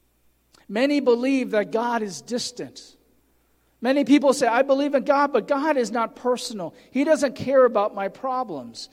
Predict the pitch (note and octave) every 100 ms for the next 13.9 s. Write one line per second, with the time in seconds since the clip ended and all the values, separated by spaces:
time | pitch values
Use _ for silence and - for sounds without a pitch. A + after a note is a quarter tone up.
0 | _ - A#3+ - - D4+ D#4 C4+ B3 C#4
1 | C4 G#3+ B3 B3 A3+ A#3+ A3+ - G#3+ G3
2 | C4+ B3 F3+ E3+ E3+ F#3 - F3+ G#3 C4+
3 | C4 F3+ D3+ D3+ C#3 A#2+ _ _ _ _
4 | _ _ _ _ _ _ _ _ _ _
5 | _ _ _ _ _ _ _ _ _ _
6 | _ _ - F3 F#3+ - - B3+ A3 B2
7 | - _ _ - G3 A#3 F3+ A3+ G3+ A3+
8 | - A3 A#3+ A3+ - _ _ _ - -
9 | C4 B3+ A#3 B3 G3+ G3 E3 E3 E3+ E3
10 | A3+ - - A3 G3+ F3+ G#3+ F#3 G3 E3+
11 | - - F#3+ C3+ A2+ _ _ _ _ _
12 | _ _ _ _ _ _ _ D3+ G#3+ B3
13 | A3+ G3 F3+ F#3+ A3 A#3+ G#3 E3+ C#3